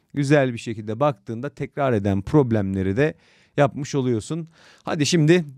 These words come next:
ebop, ekok ve tekrar eden problemlerle ilgili çıkan durumlara bakalım. A pozitif tam sayıymış. Beş ile A'nın ekoku, e, yirmi ile A'nın ebob'una eşitmiş.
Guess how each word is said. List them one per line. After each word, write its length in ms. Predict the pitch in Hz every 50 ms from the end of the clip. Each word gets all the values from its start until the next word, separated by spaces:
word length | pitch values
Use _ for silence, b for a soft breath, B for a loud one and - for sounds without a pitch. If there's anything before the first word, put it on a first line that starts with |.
| _ _
ebop, 280 | - 143 156 151 143 -
ekok 320 | 151 - - 185 170 -
ve 80 | 160 143
tekrar 380 | - 147 139 - - 160 160 156
eden 240 | 139 131 135 131
problemlerle 800 | 123 147 147 143 131 135 139 127 120 117 117 110 110 107 110 -
ilgili 300 | - 165 123 131 160 170
çıkan 360 | - - - 151 143 135 127
durumlara 340 | 117 113 110 110 107 98 95
bakalım. 360 | 87 78 - 80 76 69 67 - _ _ _ _ _ _ _ _ _ _ _ _ _ _ -
A 180 | - 156 170 175
pozitif 440 | 165 - 170 160 - - 165 _ -
tam 180 | 175 175 170
sayıymış. 600 | - - 147 123 113 117 156 190 - - - - _ B B B B B B B B
Beş 380 | 120 139 196 226 202 - - -
ile 100 | 180 160
A'nın 500 | - - 156 160 160 156 151 139 139 - _
ekoku, 500 | - 180 - - 208 - - 170 196 277 _ _ _ _ _ _ _ _ _ _ _ _ _ _ -
e, 100 | 113 123
yirmi 580 | 123 123 117 123 135 156 170 180 196 208 220
ile 220 | 226 226 214 185 165
A'nın 500 | - - 160 165 165 160 147 139 147 -
ebob'una 380 | 185 196 185 160 147 151 160 156
eşitmiş. 420 | 156 151 - 185 196 202 208 -